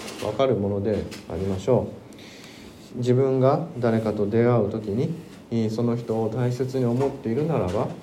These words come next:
あー、やはり、えー、それなりに身なりを整えて、えー、会いに行くのが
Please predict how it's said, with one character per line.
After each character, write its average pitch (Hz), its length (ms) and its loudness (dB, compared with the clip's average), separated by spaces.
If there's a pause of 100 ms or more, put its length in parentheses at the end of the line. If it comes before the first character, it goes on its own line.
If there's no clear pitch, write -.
(220)
あ 120 40 -2
ー、 107 360 6
や 113 60 0
は 147 140 2
り、 95 220 4 (200)
え 113 40 -2
ー、 101 560 6
そ 117 140 2
れ 110 100 4
な 107 140 4
り 104 120 4
に 135 200 2 (320)
身 113 100 4
な 101 140 4
り 101 100 4
を 98 80 2
整 117 300 0 (120)
え 117 80 4
て、 90 260 0 (420)
え 98 300 2
ー、 95 120 0
会 92 100 2
い 92 40 2
に 90 140 0
行 92 60 -8
く 117 80 -2
の 107 140 2
が 101 320 0